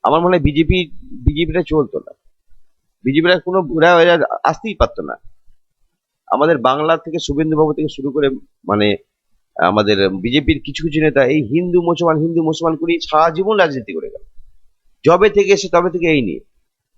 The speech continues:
যখন দেশের ভিতর হিন্দু মুসলমান করে না হয়, তখন পাশে আছে পাকিস্তান। যাই হোক, একটা ভোটের সময় দেখবেন এগুলো হবেই,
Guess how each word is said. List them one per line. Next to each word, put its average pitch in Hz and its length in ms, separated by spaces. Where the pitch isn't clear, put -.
যখন 147 220
দেশের 165 280
ভিতর 180 160
হিন্দু 175 280
মুসলমান 165 240
করে 170 120
না 165 160
হয়, 202 260
তখন 147 200
পাশে 151 240
আছে 160 180
পাকিস্তান। 165 480
যাই 175 240
হোক, 185 180
একটা 135 280
ভোটের 156 340
সময় 160 220
দেখবেন 156 180
এগুলো 123 220
হবেই, 92 400